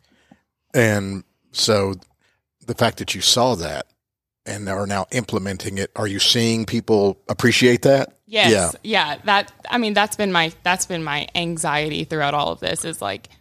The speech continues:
Speaker 2: what if we do all of this and nothing changes? You know, what if we're not attracting the clientele that we want to attract? What if people still aren't hearing about it? Because I do feel like part of Top Hat being here for so long,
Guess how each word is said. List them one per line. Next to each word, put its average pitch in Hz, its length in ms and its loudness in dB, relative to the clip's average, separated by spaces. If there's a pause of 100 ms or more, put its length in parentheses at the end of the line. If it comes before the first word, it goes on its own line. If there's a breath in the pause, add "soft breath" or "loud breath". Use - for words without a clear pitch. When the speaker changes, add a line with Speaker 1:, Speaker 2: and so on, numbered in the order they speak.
(160 soft breath)
Speaker 2:
what 175 140 -2
if 156 120 -6
we 190 100 0
do 160 220 0
all 147 180 6
of 151 100 -4
this 143 420 -2 (140)
and 92 720 -6
nothing - 240 -4
changes? - 440 -8
You 175 100 0
know, 147 160 0 (320 loud breath)
what 185 160 4
if 175 80 0
we're 175 140 0
not 147 340 2
attracting 151 480 0
the 143 80 -4
clientele 151 480 -2
that - 100 -6
we 92 120 -4
want 233 200 2
to 220 60 2
attract? 170 460 0
What 175 140 0
if 165 120 -6
people 165 300 -10
still 185 360 -4
aren't 156 280 -2 (320)
hearing 269 280 -2
about 196 320 4
it? 190 140 2
Because 226 220 0
I 214 80 4
do 233 180 -2
feel 220 160 -2
like 196 300 -2 (340)
part 202 240 2
of 185 100 -2
Top 175 220 2
Hat 165 160 2
being 220 240 0
here 190 140 -4
for 190 140 -4
so 175 220 2
long, 165 380 2